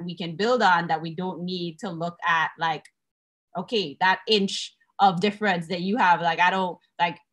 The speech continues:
you don't qualify, or, you know what I mean? Um, so I just, I like that term that you introduced, like, Spanglish selfhood. Um, and yeah, just identifying that y-, y-, your experience or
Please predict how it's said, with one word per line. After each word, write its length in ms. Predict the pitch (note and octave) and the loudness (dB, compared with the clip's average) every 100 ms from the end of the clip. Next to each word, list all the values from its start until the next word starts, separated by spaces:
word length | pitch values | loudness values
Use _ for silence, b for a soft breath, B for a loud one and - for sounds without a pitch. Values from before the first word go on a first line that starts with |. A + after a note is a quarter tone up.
| - F#3+ | -14 0
you 120 | A#3 | 4
don't 160 | A#3+ | 4
qualify, 520 | G#3+ A#3 A3+ G3+ D#3+ D3 | 6 4 4 2 2 0
or, 120 | F#3 | -6
you 120 | A3+ A3+ | -2 0
know 60 | |
what 80 | C4 | 2
I 40 | A#3+ | 0
mean? 360 | G#3+ G#3 D4+ - _ _ _ _ - _ _ | -2 -4 -6 -12 _ _ _ _ -20 _ _
Um, 400 | F#3+ F3+ F3 D#3+ | 6 8 6 4
so 140 | - - | -4 0
I 100 | G#3 | 0
just, 200 | G3+ G#3+ F#3+ | 0 -4 -2
I 140 | F#3+ | 2
like 220 | F#3+ G3+ | 4 4
that 220 | G3+ F3+ - | 0 0 -2
term 200 | G3+ F#3+ | -6 -4
that 120 | E3+ | -6
you 100 | F3 | -8
introduced, 340 | E3+ E3 E3+ | -8 -10 -6
like, 160 | F3 E3 | -6 -6
Spanglish 580 | - - F3 F3 E3+ E3+ | -6 -2 -2 -2 -6 -6
selfhood. 540 | E3+ D#3+ F3 B3+ C4 C4 b b b b b b - | -6 -8 -4 -2 -2 -6 b b b b b b 0
Um, 640 | F3+ F3+ F3 E3+ D#3+ D3+ - _ _ _ _ - | 6 8 8 6 2 -8 -12 _ _ _ _ -2
and 600 | F3+ F3+ F3+ F3 E3+ D#3 - _ | 2 4 4 2 -2 -8 -10 _
yeah, 220 | C4 C#4 | 2 4
just 240 | A3 A#3+ - G#3 | 4 -2 -2 0
identifying 640 | F#3+ F#3+ G3 G3 G#3 F#3 G3 | 0 0 -4 0 2 2 4
that 200 | F#3+ - _ G3 | 2 2 _ -16
y-, 180 | F3 - _ | -16 -18 _
y-, 100 | F3+ E3 D#3 - _ | -14 -12 -16 -20 _
your 600 | G3+ G#3+ A#3 B3 A#3+ A#3 - - | 2 4 8 8 8 6 4 -4
experience 680 | A3+ - B3 G3+ F#3 G3+ G3+ - _ | -8 -6 -2 0 0 -2 -6 -14 _
or 580 | F#3+ F#3 F3 E3 D#3+ | -4 0 2 4 2